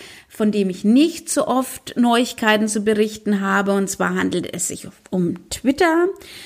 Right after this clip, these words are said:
Ähm, Twitter will Audio-Tweets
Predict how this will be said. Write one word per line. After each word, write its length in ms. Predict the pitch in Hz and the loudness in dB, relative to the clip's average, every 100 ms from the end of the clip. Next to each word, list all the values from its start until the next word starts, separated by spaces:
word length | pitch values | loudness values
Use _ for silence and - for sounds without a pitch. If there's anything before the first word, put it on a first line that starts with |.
| - - _ | -20 -20 _
Ähm, 520 | - 240 254 247 247 240 | -2 2 2 4 2 0
Twitter 580 | - 262 294 277 240 208 | -4 -2 2 4 4 4
will 220 | 214 196 - | 4 4 0
Audio-Tweets 1400 | 185 285 302 302 302 302 - 247 285 311 - - - | 2 4 4 4 4 -2 -2 2 4 2 -2 -6 -8